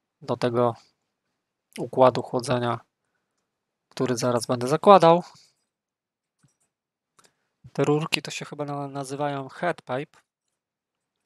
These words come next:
czy jakoś tak. Kiedyś, y, mocniej siedziałem w klimatach, y, pecetowych, bo miałem kumpla takiego maniaka, który po prostu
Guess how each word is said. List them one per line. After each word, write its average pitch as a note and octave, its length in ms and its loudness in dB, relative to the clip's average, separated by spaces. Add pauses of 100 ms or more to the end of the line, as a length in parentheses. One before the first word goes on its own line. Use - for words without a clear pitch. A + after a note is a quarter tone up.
(2000)
czy - 120 -6
jakoś C3 300 -4
tak. C#3+ 400 2 (1300)
Kiedyś, C#3+ 540 -2
y, C#3 540 0
mocniej C#3+ 340 -2
siedziałem B2+ 500 -2
w - 180 -14
klimatach, B2+ 600 -4
y, B2+ 300 0
pecetowych, B2+ 600 -2
bo B2+ 140 -2
miałem B2+ 240 0
kumpla D3 300 0
takiego B2+ 320 -2
maniaka, C3 380 2
który - 280 -4
po - 120 -10
prostu B2+ 480 -2